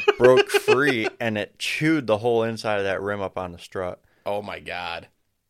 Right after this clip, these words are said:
Speaker 1: It's 'cause they're wider.
Speaker 2: Yes. I also watched a kid, um, at work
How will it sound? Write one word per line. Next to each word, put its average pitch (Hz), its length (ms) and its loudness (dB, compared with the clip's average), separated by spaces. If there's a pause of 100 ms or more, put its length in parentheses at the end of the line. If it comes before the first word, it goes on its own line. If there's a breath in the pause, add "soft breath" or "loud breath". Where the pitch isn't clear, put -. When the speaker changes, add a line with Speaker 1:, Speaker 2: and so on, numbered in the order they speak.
(560)
Speaker 1:
It's - 100 -20
'cause 113 200 -6
they're 95 140 -8
wider. 90 360 -12 (760)
Speaker 2:
Yes. 131 460 -6
I 110 120 2
also 110 220 -2
watched 104 280 -4
a 98 40 -10
kid, 95 440 -10 (160)
um, 95 440 -6 (420)
at 110 220 -2
work 101 320 -6